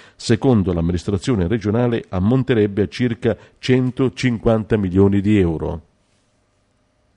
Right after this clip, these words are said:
Emergenza rifiuti. Il governo nazionale ha chiesto a quello regionale, come condizione per erogare i fondi necessari per l'emergenza rifiuti, l'istituzione di un ente, eser, ente di governo per il servizio dei rifiuti,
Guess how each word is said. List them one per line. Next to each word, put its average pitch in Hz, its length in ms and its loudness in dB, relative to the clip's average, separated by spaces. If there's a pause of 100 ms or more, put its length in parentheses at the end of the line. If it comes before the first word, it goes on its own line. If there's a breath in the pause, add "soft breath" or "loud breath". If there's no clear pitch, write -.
(720 soft breath)
Emergenza 143 720 4
rifiuti. 127 540 2
Il 110 100 2
governo 139 420 2
nazionale 135 520 2
ha 110 40 0
chiesto 123 340 -2
a 104 60 2
quello 110 240 2
regionale, 107 520 0
come 98 240 0
condizione 117 640 0
per 113 160 -2
erogare 98 540 0
i 85 60 0
fondi 104 300 0
necessari 90 640 0
per 92 240 -2
l'emergenza 98 880 0
rifiuti, 95 580 -2 (340 soft breath)
l'istituzione 123 840 2
di 101 100 -2
un 120 140 2
ente, 92 500 0
eser, 98 640 0
ente 113 360 0
di 113 100 -2
governo 110 560 0
per 110 200 0
il 110 120 -2
servizio 98 680 -2
dei 95 160 0
rifiuti, 98 640 -2